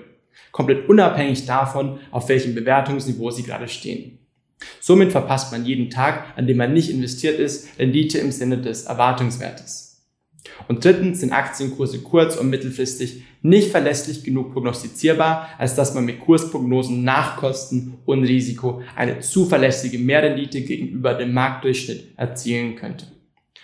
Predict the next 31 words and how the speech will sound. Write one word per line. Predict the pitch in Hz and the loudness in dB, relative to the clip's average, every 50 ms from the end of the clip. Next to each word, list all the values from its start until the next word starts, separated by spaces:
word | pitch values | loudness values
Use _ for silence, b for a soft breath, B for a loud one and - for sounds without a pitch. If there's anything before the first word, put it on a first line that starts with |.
| B B | B B
Das | - 127 120 - | -2 -2 0 0
gilt | 131 131 131 | -2 -2 -2
übrigens | 139 123 123 127 123 127 123 - - - - - _ | -2 -2 -2 -2 -2 -2 -4 -6 -8 -14 -18 -20 _
zu | - - | -2 0
jedem | 175 131 127 135 127 131 123 127 | 2 4 4 4 4 2 0 0
Zeitpunkt. | - - - - - - - - - _ _ B B B B | -4 -6 -6 -8 -10 -16 -18 -20 -20 _ _ B B B B
Also | - - - | -4 -2 -2
egal, | 127 127 139 131 139 143 135 | 0 2 2 2 2 2 0
ob | 143 - | -4 -6
die | 131 | -10
Kurse | 123 - - 165 160 151 - | -12 -2 2 2 2 2 2
in | 131 127 | -2 0
den | 127 127 | 0 2
letzten | 127 131 135 127 - - 143 | 2 0 0 -2 -6 -6 -4
sechs | 127 123 123 123 - | -2 -2 -2 -2 -2
Monaten | 135 127 123 123 123 | -2 -2 -2 -2 -4
um | 123 123 - | -6 -8 0
vierzig | - 156 151 156 147 127 120 | 4 4 4 4 2 -4 -4
Prozent | 127 127 - 120 117 - | -4 -6 -4 -6 -6 -8
gefallen | 117 - - - 147 160 175 175 180 180 180 - - - - - | -10 -12 -2 0 2 4 4 4 2 2 0 -4 -8 -14 -2 2
oder | - 156 156 156 143 | 4 6 6 6 6
in | 139 | 4
den | 139 127 | 2 0
vergangenen | - 135 123 123 123 127 131 131 131 127 | 0 -2 -2 0 0 0 0 -2 -4 -4
fünf | - - 127 117 | -2 -2 0 0
Jahren | 135 123 117 120 | 0 -2 -2 -6
um | - - | -6 -8
zweihundert | - - - 143 135 120 123 123 123 120 120 - | -10 -8 -2 0 2 2 4 2 2 0 -4 -6
Prozent | - - - - 113 113 113 - - - | -12 -14 -12 -10 -10 -12 -12 -14 -20 -12
gestiegen | _ - 127 - - - 120 117 - 123 120 | _ -6 -6 -6 -4 -4 -4 -4 -2 -4 -4
sind. | 117 - - - | -4 -6 -10 -14